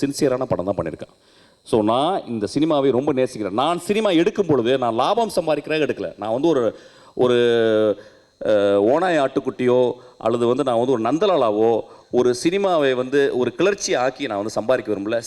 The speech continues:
சின்சியரான ஒரு படம் பண்ணேன். என் லைஃப்ல பெஸ்ட் சினிமா படங்கள்னா ரெண்டு படம் தான் சொல்லுவேன், அது ஓநாய் ஆட்டுக்குட்டி, நந்தலாலாவும். So நான் இந்த இடத்துக்கு வந்து இந்த, இந்த ப்ரொடியூசர் கவுன்சில்ல போட்டி போறேன்னா அதுக்கு ஒரு பெரிய காரணம் இருக்கு. அவ்வளவு அவமரியாதை செய்யப்பட்டேன்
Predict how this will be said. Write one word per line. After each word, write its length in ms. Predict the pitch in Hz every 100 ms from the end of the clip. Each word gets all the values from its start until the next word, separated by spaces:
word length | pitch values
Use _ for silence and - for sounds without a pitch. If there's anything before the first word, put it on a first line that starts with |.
| -
சின்சியரான 600 | 202 240 - 147 135 147
ஒரு 140 | 113
படம் 240 | - 101 101
பண்ணேன். 220 | 82 78
என் 180 | 107 107
லைஃப்ல 400 | 151 156 160 165
பெஸ்ட் 280 | 139 - -
சினிமா 400 | - 135 139 131
படங்கள்னா 380 | 117 107 110 123
ரெண்டு 240 | 104 95
படம் 160 | 92 98
தான் 100 | 107 80
சொல்லுவேன், 200 | 90 - _ _ _ _
அது 140 | 98
ஓநாய் 260 | 101 117 110
ஆட்டுக்குட்டி, 340 | 92 87 92
நந்தலாலாவும். 460 | 98 87 95 80 76 _ - _ _
So 160 | - 143
நான் 500 | 117 139 190 240 131
இந்த 220 | 151 160
இடத்துக்கு 380 | 156 165 151 151
வந்து 460 | 139 139 147 175 175 - _
இந்த, 260 | 120 117 117
இந்த 300 | 123 113 107
ப்ரொடியூசர் 480 | 143 190 196 151 135
கவுன்சில்ல 180 | 120 113
போட்டி 320 | 139 160 151
போறேன்னா 540 | 113 104 92 123 135 - -
அதுக்கு 220 | 98 98 101
ஒரு 80 |
பெரிய 280 | - 151 165
காரணம் 300 | - 123 120
இருக்கு. 260 | 104 98 87
அவ்வளவு 380 | 113 147 151 120
அவமரியாதை 540 | 143 208 202 180 139
செய்யப்பட்டேன் 580 | 131 120 117 101 78